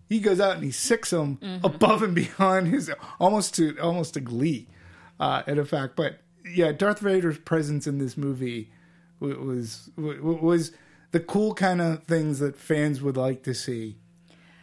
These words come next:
Speaker 1: Uh,
Speaker 2: Yeah, I think it was an awesome just reveal of his character because, and I, and you gotta remember, like,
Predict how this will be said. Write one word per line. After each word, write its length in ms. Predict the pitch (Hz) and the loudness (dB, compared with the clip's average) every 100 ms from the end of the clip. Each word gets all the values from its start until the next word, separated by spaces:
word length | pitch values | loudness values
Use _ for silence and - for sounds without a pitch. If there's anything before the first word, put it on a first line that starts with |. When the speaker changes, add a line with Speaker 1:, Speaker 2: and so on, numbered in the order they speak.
| - - | -20 -12
Speaker 1:
Uh, 180 | 135 143 | -8 -2
Speaker 2:
Yeah, 220 | 247 220 - | 0 0 2
I 120 | 247 | 2
think 240 | 262 359 285 | 2 2 4
it 40 | |
was 160 | 240 196 | 4 2
an 120 | 190 - | -2 -4
awesome 640 | 190 185 196 - 214 208 196 | 0 2 2 0 -2 0 -2
just 240 | 190 180 | -4 -6
reveal 580 | 185 170 175 175 180 202 - | -6 -4 -2 0 0 -2 -4
of 640 | 170 160 156 156 151 165 | -6 -6 -8 -10 -14 -18
his 340 | - - 185 175 | -16 -8 -6 -6
character 440 | - 175 175 214 | -4 -4 -2 -4
because, 440 | 208 233 247 226 - - - | -4 0 2 2 0 -14 -2
and 100 | 233 | 2
I, 140 | 240 | 6
and 280 | 254 254 240 | 4 4 2
you 120 | 269 | 2
gotta 160 | 277 269 | 2 2
remember, 440 | 214 185 180 170 165 - | 2 0 -2 -4 -8 -10
like, 260 | 165 - | -10 -12